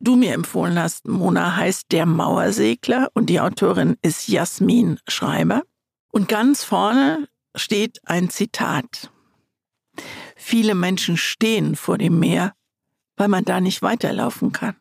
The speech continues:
Und dieses Zitat hat die Autorin Jasmin Schreiber ihrem Buch einfach vorangestellt.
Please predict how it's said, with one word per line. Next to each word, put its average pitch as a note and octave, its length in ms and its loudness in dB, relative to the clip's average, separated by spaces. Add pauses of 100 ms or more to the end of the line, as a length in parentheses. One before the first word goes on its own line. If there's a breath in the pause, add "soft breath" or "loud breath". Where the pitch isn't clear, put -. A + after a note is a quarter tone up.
(840 loud breath)
Und F#3+ 160 0
dieses A3+ 300 2
Zitat - 540 -2
hat G#3+ 200 -2
die F#3 120 -2
Autorin F#3 560 0
Jasmin F3+ 360 2
Schreiber F#3+ 380 0
ihrem F#3 280 0
Buch F#3+ 300 -4
einfach F#3 320 -2
vorangestellt. A#3 880 0